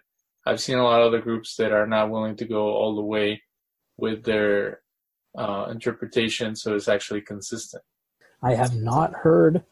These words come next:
Speaker 2: of them, uh, trying to return to the animal sacrifice system, but that doesn't surprise me. Uh,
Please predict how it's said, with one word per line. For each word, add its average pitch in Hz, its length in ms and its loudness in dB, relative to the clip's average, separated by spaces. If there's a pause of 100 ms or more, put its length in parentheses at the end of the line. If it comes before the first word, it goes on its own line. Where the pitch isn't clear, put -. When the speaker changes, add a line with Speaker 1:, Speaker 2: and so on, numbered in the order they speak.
(380)
Speaker 2:
of 131 260 2
them, 131 680 4
uh, 139 300 -2
trying 127 360 0
to 127 100 -4
return 120 580 -4 (100)
to 120 640 -2 (720)
the 123 100 -4
animal 120 240 0
sacrifice 123 580 -4
system, 156 360 -4 (560)
but 131 100 0
that 120 120 2
doesn't 120 220 2
surprise 117 480 0 (160)
me. 127 200 -10 (220)
Uh, 113 260 -6